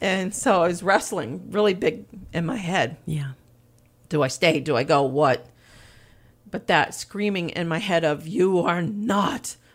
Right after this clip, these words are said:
Speaker 1: a piece of garbage." And I know that had to have been God himself or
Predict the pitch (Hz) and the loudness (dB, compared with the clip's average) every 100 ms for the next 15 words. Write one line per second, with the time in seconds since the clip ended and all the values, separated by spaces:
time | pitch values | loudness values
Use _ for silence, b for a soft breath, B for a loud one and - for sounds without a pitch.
0 | b 156 - - 190 175 - - b b | b -12 -10 -4 -4 -4 -8 -14 b b
1 | 180 170 160 - 180 175 160 165 170 165 | -6 -6 -8 -2 0 0 -2 -6 -2 0
2 | 170 175 185 170 160 151 160 156 151 151 | 0 0 0 0 -2 0 -2 -2 -2 -2
3 | 147 147 - - _ _ _ - 160 160 | -2 -2 -6 -12 _ _ _ 0 4 4
4 | 156 151 156 170 165 147 147 - | 0 0 2 2 2 0 0 0